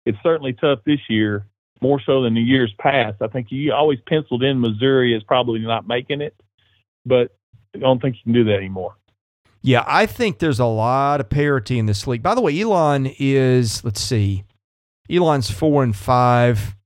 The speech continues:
Speaker 2: I know we're getting on a rabbit trail here. I'm just trying to figure out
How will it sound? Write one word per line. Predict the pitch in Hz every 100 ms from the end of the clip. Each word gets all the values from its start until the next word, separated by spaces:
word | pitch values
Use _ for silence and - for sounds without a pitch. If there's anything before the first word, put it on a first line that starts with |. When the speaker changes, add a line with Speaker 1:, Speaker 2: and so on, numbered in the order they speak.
| _
Speaker 2:
I | 127
know | 113
we're | 104 95
getting | 107 101
on | 95
a |
rabbit | 92 98 98 -
trail | - 90 85
here. | 87 87 87 98
I'm | - 147
just | 185 -
trying | 190 156
to | 113
figure | 196 127
out | 110 -